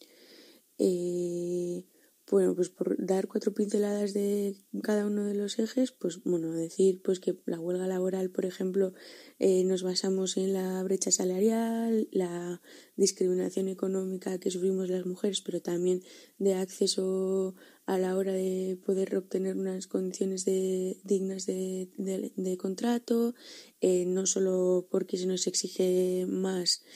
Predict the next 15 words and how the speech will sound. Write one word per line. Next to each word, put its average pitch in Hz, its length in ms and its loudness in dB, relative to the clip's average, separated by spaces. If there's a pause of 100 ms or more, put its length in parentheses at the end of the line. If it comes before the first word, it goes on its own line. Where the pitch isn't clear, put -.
(260)
respecto 185 400 -2
a 185 40 2
currículum, 185 580 2
sino 175 280 -4
porque, 170 640 -4
bueno, 175 300 -4 (320)
pues 175 160 0
nuestras 175 480 -4
condiciones 196 1000 0
biológicas 196 640 0
se - 100 -4
utilizan 180 480 -2
también 190 320 -2 (420)
como, 180 920 2 (440)
eh, 180 260 2